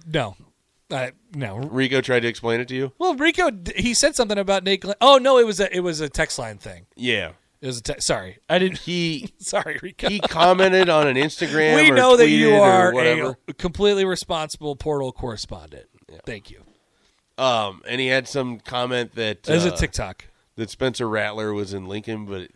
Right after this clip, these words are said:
Speaker 2: he ended it with L O L, so I don't know that there's a lot to it.
Speaker 1: Why would Nate Glantz try to, to start rumors?
Speaker 2: I have no idea.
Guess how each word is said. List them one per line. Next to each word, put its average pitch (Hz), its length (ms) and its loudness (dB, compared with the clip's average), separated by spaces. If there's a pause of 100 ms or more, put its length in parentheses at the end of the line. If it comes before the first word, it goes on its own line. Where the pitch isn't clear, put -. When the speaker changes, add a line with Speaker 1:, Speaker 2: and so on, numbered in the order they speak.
Speaker 2:
he 104 280 -10
ended 104 280 -10
it 101 180 -10
with 95 200 -12
L 95 180 -8
O 90 180 -8
L, 92 300 -8
so - 220 -12
I 90 80 -8
don't 90 260 -12
know 90 320 -10
that 87 280 -12 (920)
there's 98 220 -6
a 92 60 -12
lot 87 360 -8
to 92 240 -10
it. 92 140 -12 (220)
Speaker 1:
Why 247 200 0
would 415 160 6
Nate 254 280 -4
Glantz 214 500 0 (140)
try 170 480 2 (100)
to, 143 140 -8 (240)
to 147 120 -2
start 147 540 -4
rumors? 139 640 -8
Speaker 2:
I 165 100 6
have 233 80 6
no 240 120 8
idea. 160 400 2